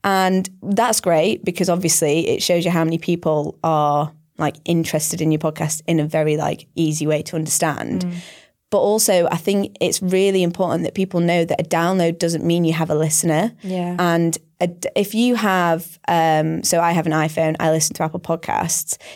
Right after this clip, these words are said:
Speaker 1: If I'm subscribed to um, I really like Jessie Ware's podcast, for instance, that will automatically download because I'm a regular listener and my phone knows that that's what I like,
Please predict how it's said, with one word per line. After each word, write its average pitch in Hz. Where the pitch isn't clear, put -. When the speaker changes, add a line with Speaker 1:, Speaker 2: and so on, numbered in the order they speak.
Speaker 1:
If -
I'm 233
subscribed 180
to 160
um, 156
I 160
really 170
like 160
Jessie 156
Ware's 156
podcast, -
for -
instance, -
that 196
will 208
automatically 185
download 165
because -
I'm 170
a 170
regular 170
listener 160
and 165
my 151
phone 160
knows 160
that -
that's -
what 175
I 165
like, 160